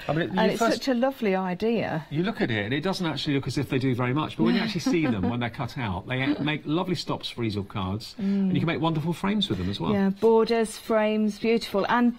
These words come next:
Speaker 2: do remember that you can carry them on. They are, they are meant to be added onto. So,
Speaker 1: Mm.
Speaker 2: for instance, uh, the mushrooms at the bottom of this card here, that was actually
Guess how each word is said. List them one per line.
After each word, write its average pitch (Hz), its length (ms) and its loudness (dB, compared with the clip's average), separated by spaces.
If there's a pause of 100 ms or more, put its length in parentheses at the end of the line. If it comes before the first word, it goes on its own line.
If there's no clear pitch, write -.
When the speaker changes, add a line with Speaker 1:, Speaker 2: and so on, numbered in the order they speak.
(100)
Speaker 2:
do 254 300 4
remember 233 500 2
that 202 180 0
you 214 180 0
can 214 220 -4
carry 208 260 0
them 208 160 0
on. 202 140 2
They 202 180 2
are, 208 300 2 (380)
they 220 180 4
are 220 200 4
meant 220 360 0
to 220 160 -2
be 185 440 2
added 190 300 2
onto. 208 420 2
So, 214 260 4
Speaker 1:
Mm. - 20 4
Speaker 2:
for 226 180 4
instance, - 1080 0 (360)
uh, 208 460 4
the 208 540 4
mushrooms 190 1160 2
at 202 140 0
the 208 100 0
bottom 190 680 0 (520)
of 202 220 0
this 196 220 0
card 185 420 -2
here, 190 500 0 (460)
that - 340 0
was 214 180 0
actually 170 680 -2